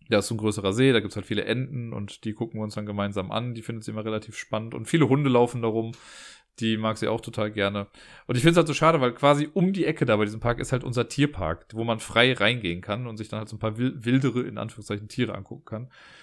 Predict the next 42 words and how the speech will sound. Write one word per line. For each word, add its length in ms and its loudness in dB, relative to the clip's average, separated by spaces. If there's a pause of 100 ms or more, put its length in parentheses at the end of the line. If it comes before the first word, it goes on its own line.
(420)
Der 80 6
hat 40 10
aber 100 8
ja 60 8
gerade 220 4
zu. 240 0 (380)
Und 100 0
das 140 0
wäre, 200 4
glaub 120 0
ich, 80 -2
so 80 2
toll 320 4
für 160 0
sie, 240 0
einfach 160 -2
dahin 200 0
zu 120 -6
gehen 100 0
und 80 -6
sich 120 -12
diese 220 -10
Tiere 360 -6
anzugucken. 420 -10
Sei 160 0
es 160 0
die, 320 -2
es 160 -6
gibt 180 -10
halt 100 -4
so 80 -6
eine, 300 -4
eine 200 -6
Hühner, 400 2
einen 140 -8
Hühnerhügel 500 0
da 160 -2
oder 180 -2
Ziegen 320 -6
oder 140 -6
sonst 220 -6
was. 140 -6